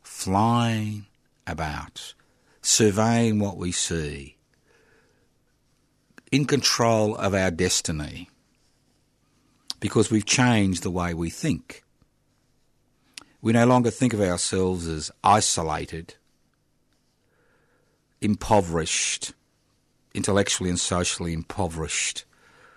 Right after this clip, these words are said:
individual units who are bashing our head against a big raw, brick wall trying to make sense of the situation we find ourselves in.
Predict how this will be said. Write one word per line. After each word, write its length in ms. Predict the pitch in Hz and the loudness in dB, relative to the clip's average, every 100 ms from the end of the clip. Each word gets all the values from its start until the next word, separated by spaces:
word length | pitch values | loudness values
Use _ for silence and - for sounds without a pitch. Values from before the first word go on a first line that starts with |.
| _ _ _ _ - | _ _ _ _ 0
individual 640 | 123 113 104 87 92 87 | 2 4 2 2 0 0
units 460 | 82 98 95 87 - | 2 2 2 0 -4
who 80 | 87 | -6
are 60 | |
bashing 540 | 76 - 95 - 90 82 | 0 2 2 0 -2 -4
our 80 | |
head 120 | 78 85 | -2 -4
against 380 | 80 80 - | -4 -6 -6
a 60 | 85 | -6
big 220 | 82 - | -8 -6
raw, 240 | 87 87 90 | -2 -2 -2
brick 400 | 92 113 101 85 | -8 -8 -8 -4
wall 280 | 87 87 80 | -2 -2 -2
trying 280 | - 95 87 | -4 -4 -2
to 80 | 80 | -4
make 220 | 80 - | -6 -4
sense 360 | - 87 82 | -2 -2 -2
of 60 | 82 | -8
the 80 | 82 | -8
situation 680 | - 90 - 85 85 - 85 | -8 -8 -6 -4 -4 -6 -8
we 80 | |
find 340 | 82 92 87 85 | -6 -4 -4 -4
ourselves 480 | 82 - 85 82 85 | -6 -8 -8 -8 -8
in. 160 | 98 | -8